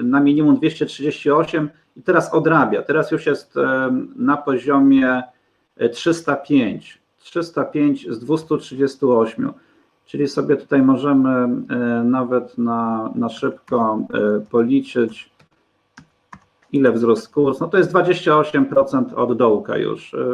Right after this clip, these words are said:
na wykresie dziennym to będzie może lepiej wyglądało. O właśnie, e, tutaj była raz, dwa, trzy, cztery, pięć,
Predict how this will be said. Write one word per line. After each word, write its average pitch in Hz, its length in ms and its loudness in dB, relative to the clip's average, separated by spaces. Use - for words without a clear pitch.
na 165 300 -4
wykresie 143 480 -4
dziennym 135 440 4
to 120 340 -4
będzie 120 400 -2
może 120 280 -4
lepiej 123 280 2
wyglądało. 117 720 2
O 117 80 -2
właśnie, 123 540 0
e, 113 600 2
tutaj 131 260 4
była 123 400 6
raz, 127 480 2
dwa, 127 380 0
trzy, 139 360 -2
cztery, 139 460 0
pięć, 147 640 0